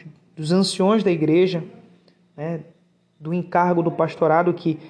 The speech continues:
eram responsáveis pela disciplina e pelos negócios econômicos.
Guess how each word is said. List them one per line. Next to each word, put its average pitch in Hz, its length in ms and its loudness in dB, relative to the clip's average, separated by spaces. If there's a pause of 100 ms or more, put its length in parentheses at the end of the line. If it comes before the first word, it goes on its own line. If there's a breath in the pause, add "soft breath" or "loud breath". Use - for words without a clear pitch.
(300 loud breath)
eram 175 120 2
responsáveis 170 720 0
pela 170 180 0
disciplina 175 960 0
e 175 60 -4
pelos 175 320 -2
negócios 170 520 0
econômicos. 165 680 -4